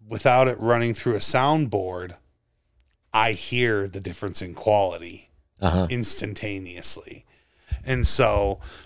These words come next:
Speaker 1: for the price point for that, it's like, and for what it does, dude, like
Speaker 2: Yeah, and then, like, I, yeah, I got all this stuff,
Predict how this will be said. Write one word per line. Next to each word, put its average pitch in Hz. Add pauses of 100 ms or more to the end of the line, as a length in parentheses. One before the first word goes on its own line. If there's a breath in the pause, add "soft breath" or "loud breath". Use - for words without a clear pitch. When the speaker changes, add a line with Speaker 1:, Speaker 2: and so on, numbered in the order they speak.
Speaker 1:
for -
the 98
price 131
point 117
for 104
that, 110
it's 110
like, 101
and 107
for 104 (240)
what 131
it 107
does, 107
dude, 95
like 92 (460)
Speaker 2:
Yeah, 170 (120)
and 123
then, 131
like, 127
I, 117 (500)
yeah, 113
I 202
got 107
all 113
this 107
stuff, 107